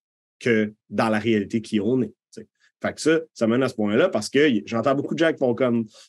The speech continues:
Ah, mais là, tu sais, je prends ça un peu plus cool quand j'étais avec mes chums ou avec ma famille. » Honnêtement, moi, là, je veux être sharp en communication à tous les niveaux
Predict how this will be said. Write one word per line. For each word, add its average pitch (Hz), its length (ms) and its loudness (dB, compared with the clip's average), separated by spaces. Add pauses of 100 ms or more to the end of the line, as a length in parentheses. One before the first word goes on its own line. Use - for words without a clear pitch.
Ah, 160 380 0
mais 147 160 4
là, 156 380 6
tu 156 80 -8
sais, 151 400 4
je - 180 -8
prends 139 200 0
ça 151 100 0
un 156 60 4
peu - 140 -16
plus 139 180 -4
cool 160 340 4
quand 135 160 2
j'étais 131 100 -2
avec 135 220 2
mes 131 180 4
chums 151 340 2
ou 143 60 2
avec 127 140 0
ma 127 160 0
famille. » 135 320 -2 (300)
Honnêtement, 190 560 2 (640)
moi, 175 200 4
là, 175 160 4
je 117 120 -4
veux 156 180 4
être 139 100 2
sharp 151 400 0
en 123 100 0
communication 123 640 0
à 110 80 2
tous 113 160 0
les 110 120 2
niveaux 101 260 -2